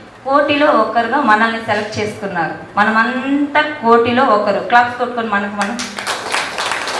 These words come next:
ఆ ఖుషి ఉందా మనకి? అంటే కోటి మందిలో టెస్ట్ పెడితే మనం సెలెక్ట్ అయ్యాం. ఆ ఖుషి ప్రతిరోజు అద్దం దగ్గరికి వెళ్ళి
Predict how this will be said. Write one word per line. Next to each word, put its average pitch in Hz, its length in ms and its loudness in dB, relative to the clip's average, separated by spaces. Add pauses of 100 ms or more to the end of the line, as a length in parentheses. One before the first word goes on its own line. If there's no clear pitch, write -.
(320)
ఆ - 60 6
ఖుషి 277 340 0
ఉందా 262 280 6
మనకి? 240 400 2 (640)
అంటే 254 300 0
కోటి 254 440 6
మందిలో 233 500 0 (340)
టెస్ట్ 226 320 -2
పెడితే 220 300 -2 (180)
మనం 233 240 2
సెలెక్ట్ 254 340 2
అయ్యాం. 208 300 4 (640)
ఆ 214 60 6 (160)
ఖుషి 262 280 -4
ప్రతిరోజు 247 680 2
అద్దం 233 360 6
దగ్గరికి 220 320 2
వెళ్ళి 202 300 -2